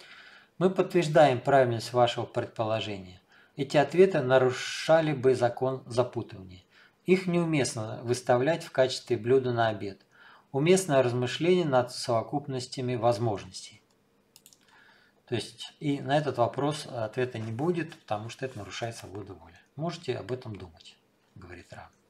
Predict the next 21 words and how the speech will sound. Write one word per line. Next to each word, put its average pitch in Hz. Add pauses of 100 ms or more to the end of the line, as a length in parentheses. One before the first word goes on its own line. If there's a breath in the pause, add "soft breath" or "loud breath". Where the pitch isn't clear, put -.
(840 loud breath)
Вопрос. 147
Сейчас 190
нет 180
никакого 143
другого 135
служения, 131 (680 loud breath)
которое 170
мы 147
можем, 147
м, 113
предложить 123
в -
сущности 131
пятой 123
плотности 139
группы 127
Ориона, 120 (240)
постоянно 131
находящейся 113
с -
нами. 92